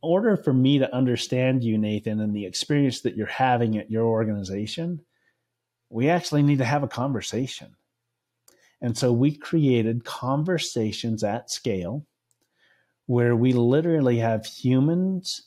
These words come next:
talk, our humans at Illuma, talk with your humans at your organization through that text. So for example, we may ask a question of, "Hey, how would you rate the experience on a scale of one to five?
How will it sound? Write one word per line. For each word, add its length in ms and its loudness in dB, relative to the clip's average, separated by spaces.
talk, 420 -6
our 200 2
humans 720 0
at 100 0
Illuma, 540 0
talk 280 -2
with 200 0
your 180 4
humans 520 2
at 140 0
your 200 0
organization 920 -4
through 240 4
that 300 -2
text. 560 -4
So 180 0
for 140 0
example, 500 2
we 180 2
may 240 4
ask 320 -2
a 60 -6
question 720 -2
of, 200 -2
"Hey, 460 0
how 160 0
would 200 0
you 100 4
rate 300 2
the 120 2
experience 720 -4
on 180 0
a 40 -2
scale 240 -2
of 40 -2
one 160 2
to 60 2
five? 640 0